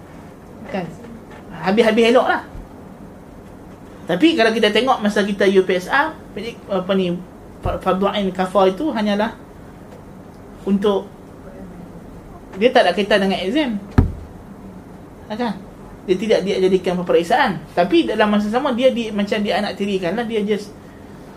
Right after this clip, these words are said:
dan benda tu tak, tak, tak cukup untuk jadi seorang Muslim yang baik.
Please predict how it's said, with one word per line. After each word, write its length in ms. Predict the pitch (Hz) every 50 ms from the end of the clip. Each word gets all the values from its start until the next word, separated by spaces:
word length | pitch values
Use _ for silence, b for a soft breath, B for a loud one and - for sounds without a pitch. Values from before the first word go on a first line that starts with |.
| - - -
dan 160 | 196 190 190
benda 220 | 208 247 311 311
tu 80 | 339 330
tak, 320 | - 339 - 339 - -
tak, 160 | - - 220 214
tak 160 | - - 208
cukup 420 | - 311 311 - 453 - - - -
untuk 160 | 247 262 254 285
jadi 180 | 254 262 302 294
seorang 320 | - - 302 285 294 285 294
Muslim 240 | 311 302 - 339 320
yang 160 | 320 302 302
baik. 240 | 359 330 - -